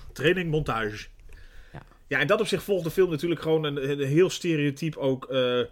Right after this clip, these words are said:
Speaker 1: flow qua verhaal. Van je weet het, eh, inderdaad, het is een beetje verkennen, dan word je le-, langzaam geaccepteerd, ga je trainen. Eh, vervolgens merk je wel een beetje van, nee, de bad guys zijn wel serieus, eh, serieuze partij. Ondanks dat, eh,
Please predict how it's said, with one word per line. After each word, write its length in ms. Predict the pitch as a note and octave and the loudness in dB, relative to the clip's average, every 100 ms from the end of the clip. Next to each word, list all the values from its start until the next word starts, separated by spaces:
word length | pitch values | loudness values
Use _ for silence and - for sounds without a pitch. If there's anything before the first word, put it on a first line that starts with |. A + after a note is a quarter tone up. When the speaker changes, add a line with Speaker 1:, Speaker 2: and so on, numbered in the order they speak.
| - _ _ _ _ _ - | -10 _ _ _ _ _ -18
Speaker 1:
flow 360 | B2 - E3 D3 | -12 6 6 6
qua 200 | D3+ C3+ | 2 0
verhaal. 460 | B2+ B2+ F3+ C#3 | 0 0 0 -2
Van 180 | - B2 | -2 -4
je 80 | A#2+ | -2
weet 200 | B2+ C3 | -2 -2
het, 140 | A#2+ | -4
eh, 80 | B2 | -4
inderdaad, 360 | A#2 A2 A2+ G#2+ | -4 -2 -4 -4
het 100 | - | -6
is 100 | A#2+ | -4
een 80 | D3 | -2
beetje 220 | D#3 E3 | -2 -4
verkennen, 640 | F#3 - G#3 G3 F#3+ F#3 | -10 2 2 4 0 0
dan 180 | E3 B2+ | 0 -2
word 160 | B2+ B2+ | -4 -4
je 120 | B2+ | -2
le-, 160 | B2+ C3+ | -2 0
langzaam 320 | C3 B2+ C3 | 0 -2 -4
geaccepteerd, 600 | D3+ C#3+ - C3+ E3+ E3 | -6 -6 -6 0 0 0
ga 120 | - | -2
je 120 | A2+ B2 | -4 -2
trainen. 580 | E3 E3+ D#3+ D#3 D#3 - - - _ | 0 2 2 2 0 -2 -16 -20 _
Eh, 220 | A#2+ A#2+ | -6 -6
vervolgens 380 | A2+ B2+ D#3 B2 | -6 -2 -2 0
merk 180 | B2+ B2 | 0 -2
je 60 | A#2+ | -2
wel 140 | A#2 | -4
een 60 | A2+ | 0
beetje 240 | B2+ B2 | -2 -2
van, 100 | B2 | -4
nee, 120 | A#2+ | -2
de 80 | A#2 | 0
bad 220 | B2+ C3 | 0 0
guys 280 | C3+ B2 - B2 | 2 0 -2 -8
zijn 200 | - C3+ | -6 -2
wel 140 | D3 C3+ | -2 0
serieus, 540 | C#3+ A#2 A#2 A2+ A2+ | 0 0 0 -2 -2
eh, 220 | B2+ B2 A#2+ - - _ _ _ | -2 -2 -2 -8 -20 _ _ _
serieuze 520 | - C3 B2+ B2 B2 | -4 0 2 0 -2
partij. 520 | C#3 C3 F3+ G3+ F#3+ - | -4 2 4 4 0 -6
Ondanks 260 | - C#3+ B2+ | -4 -2 0
dat, 160 | C3+ | -2
eh, 60 | D3 | 0